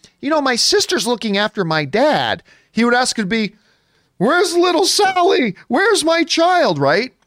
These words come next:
They would be, he would be thinking in terms of, "Where's my kid?" And not to mention, they're not just, uh, just playing around there for the most part, most of the time under some kind of mind control. So I don't know about that. My one thought besides that,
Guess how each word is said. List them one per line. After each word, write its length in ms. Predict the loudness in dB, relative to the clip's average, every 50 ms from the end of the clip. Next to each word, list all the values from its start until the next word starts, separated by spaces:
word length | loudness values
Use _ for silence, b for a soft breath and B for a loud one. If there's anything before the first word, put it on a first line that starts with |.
| _ -8
They 200 | -4 -2 -2 -2
would 100 | -2 -4
be, 120 | -6 -6
he 180 | -6 -4 -4 -2
would 80 | -2
be 80 | -2 -4
thinking 340 | -4 -6 -6 -6 -4 -4 -4
in 120 | -4 -6
terms 360 | -6 -6 -6 -4 -4 -4 -2
of, 300 | 0 0 0 0 0 -2 B B B B B B
"Where's 260 | 0 0 0 0 0
my 140 | -2 -2 -2
kid?" 600 | -4 -4 -4 0 0 2 2 0 -2 -4 -6 -12 b b b b b b b b b b b b -6
And 120 | -4 -2 -2
not 180 | -2 -2 -2
to 60 | -2
mention, 300 | -4 -4 -2 -4 -6 -6 -6 -4
they're 160 | -4 -2 -2
not 220 | 0 -2 -2 -2
just, 320 | -4 -6 -10 -10 -10 -6 -2
uh, 220 | 0 0 0 0 -2 -8 _ _ _ _ _ _ _ _ _ -20 -20 -16 -8
just 320 | -4 -2 -2 -2 -4 -6
playing 260 | -4 -4 -2 -2 0
around 300 | 0 0 0 0 0 0
there 160 | 0 -2 -2 -2
for 180 | -2 -4 -2
the 80 | -2 -2
most 380 | -2 0 0 0 0 -2 -2
part, 220 | -2 -2 -2 -2 -2
most 280 | -2 -2 0 -2 -2
of 60 | -2 -4
the 80 | -6
time 360 | -6 -6 -6 -6 -4 -2 -2
under 160 | -2 -2 -4 -4
some 220 | -4 -4 -6 -6
kind 200 | -4 -4 -4 -2
of 60 | -2 -4
mind 280 | -2 -2 -4 -4 -6
control. 400 | -8 -10 -10 -8 -6 -6 -6 -6
So 320 | -6 -6 -4 -4 -4 -4 -6 B B B B B B B B B B B
I 140 | -4 -2 -2
don't 160 | -2 -2 0
know 140 | 0 0 0
about 260 | 0 0 -2 -2 0
that. 180 | -2 -4 -4 B B B B B
My 220 | -4 -2 0 0 0
one 360 | 0 0 0 0 0 -2 -4
thought 420 | -6 -4 -2 0 0 0 -2 -4
besides 580 | -4 -4 -2 -2 0 0 0 0 -2 -2 -2 -2
that, 240 | 0 0 0 -2